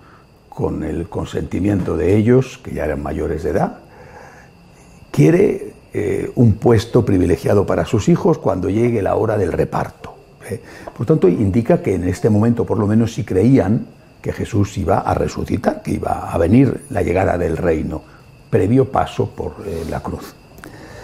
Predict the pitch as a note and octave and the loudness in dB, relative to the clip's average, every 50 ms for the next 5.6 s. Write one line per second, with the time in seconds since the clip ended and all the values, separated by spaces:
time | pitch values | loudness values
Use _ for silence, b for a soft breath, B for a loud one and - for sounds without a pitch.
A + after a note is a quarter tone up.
0 | B B B B B B B B B B B B B - - - - E3+ G3 G3 | B B B B B B B B B B B B B -20 -8 0 4 4 6 6
1 | - - E3+ F3 E3+ - - C#3+ C#3+ B2 - - A2 - G#3+ B3 B3+ - - F#2 | 4 4 6 6 4 4 4 4 4 4 4 2 2 4 4 4 6 4 4 2
2 | F2+ - - - - - - A2+ A2 G2 - B2 G#2+ G#2 G#2 - - G#3 A3 A3 | 2 0 -4 -10 -2 2 4 4 4 4 4 4 4 4 4 2 2 0 2 2
3 | E3+ F#2+ G2+ - - - A2+ C3+ E3+ E3+ - - F2+ F#2 F#2 F2+ - B2 A2 G#2+ | 2 0 -2 -2 -2 0 2 2 2 2 0 -2 -2 -2 0 2 2 2 2 0
4 | G#2 - C#3 A#2+ G#2 - G#2+ F2+ - G#2+ - B2 B2 A#2 A2+ G2+ - G#2 F#2 F2 | 0 0 -2 -2 0 -2 -4 -4 -4 -4 -2 -2 -2 0 -2 -4 -4 -6 -6 -4
5 | G2+ F#2 F#2 F2+ - B2+ A#2 A2 G#2+ G#2+ - | -4 -4 -4 -4 -2 -2 0 0 0 -2 -4